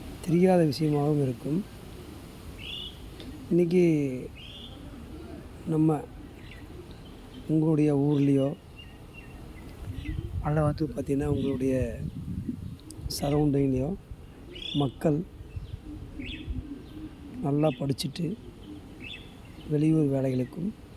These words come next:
வெளிநாடு வேலைகளுக்கும் போய் கொண்டிருக்காங்க. இது நம்ம அம்மா அப்பா வந்து ஒரு இருபது ஆண்டுகளுக்கு முன்னாடி, முப்பது ஆண்டுகளுக்கு முன்னாடி எடுத்த முடிவும், ஒரு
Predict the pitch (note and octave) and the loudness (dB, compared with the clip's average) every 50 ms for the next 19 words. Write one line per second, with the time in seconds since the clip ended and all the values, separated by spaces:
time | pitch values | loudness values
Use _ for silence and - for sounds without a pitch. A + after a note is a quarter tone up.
0 | D#3 C#3 C#3+ D#3+ E3 E3 D#3+ D3+ C#3+ C#3 C3+ C3+ C3 C3+ B2+ B2+ A#2+ - - D#3+ | 0 2 4 6 6 6 6 4 4 2 2 0 0 0 0 0 -2 -2 -2 -4
1 | G3+ - - - - - - - - - - - - - - - - - - - | -4 -4 -6 -12 -14 -14 -14 -14 -14 -12 -12 -12 -12 -12 -14 -14 -14 -16 -14 -14
2 | - - - D3+ D3 - - D3+ C3 C3 B2+ - C3 A#2+ A#2+ B2 C#3 C#3 - B3+ | -8 -2 0 0 0 0 0 0 0 0 -2 -4 -6 -6 -6 -6 -6 -8 -8 -10
3 | C4+ C#4+ C#3+ - - - - - - - - - - - - - - - - - | -10 -12 -12 -14 -14 -14 -16 -16 -16 -16 -16 -16 -16 -16 -16 -14 -12 -12 -12 -12
4 | D#3 - - - - - - - - - - - - - - - - - - - | -12 -14 -14 -14 -14 -14 -14 -16 -16 -16 -16 -16 -16 -16 -16 -16 -16 -16 -16 -16
5 | - - - - - - D3+ D#3+ E3+ E3 D3+ E3 G3+ B3+ - F#4+ G4+ - C4 - | -16 -16 -14 -8 -2 2 4 6 8 8 6 6 4 2 -2 -6 -12 -14 -16 -12
6 | - - D#3 C#3+ C#3+ C#3 C#3 C3+ C#3+ D#3 E3+ E3+ D#3+ D#3 - - E3+ D#3+ D3+ D3 | -6 -2 0 2 2 4 4 4 4 4 4 4 2 0 0 2 2 4 4 4
7 | D3 D3 C#3+ C#3+ C3 B2+ C3 E3 G3+ - - - - - - - - - - - | 4 4 4 4 4 4 2 0 -2 -4 -8 -16 -16 -16 -16 -16 -16 -16 -16 -16
8 | - - - - - - - - - D#3 D#3 D3+ C#3+ D#3+ E3 F3+ F#3+ F#3 E3+ E3+ | -16 -16 -16 -16 -14 -14 -8 -2 2 4 6 8 8 8 8 10 8 8 8 8
9 | D#3 D3+ D#3 E3+ E3+ E3 D#3+ D#3+ D3 - - D3 C#3+ C#3 D3 D3 D3+ D3+ D3+ D3 | 6 4 4 4 4 4 4 2 2 0 2 2 4 4 6 4 4 4 4 4
10 | D#3 C#3 C3+ C3+ - - D#3 C#3+ C#3+ C#3 C#3+ D3+ D3+ D3 C#3+ C#3 - - C#3 C3+ | 2 2 2 0 0 0 2 2 2 2 2 2 2 2 2 2 0 0 0 2
11 | C3+ C3+ C3+ C3+ C3+ C#3 C#3 C3 B2+ B2 C3 C#3 C#3+ - D3 B2+ B2 B2 B2 C3 | 2 2 2 2 2 2 2 2 2 0 0 -2 -2 -2 0 0 0 2 2 4
12 | C3+ B2+ B2 C#3+ F#3+ G#3 - - - - - - - - - - - - - - | 4 4 4 2 2 0 -4 -10 -18 -18 -16 -16 -16 -16 -16 -16 -14 -14 -12 -12
13 | - - A#3 F3 | -4 0 2 4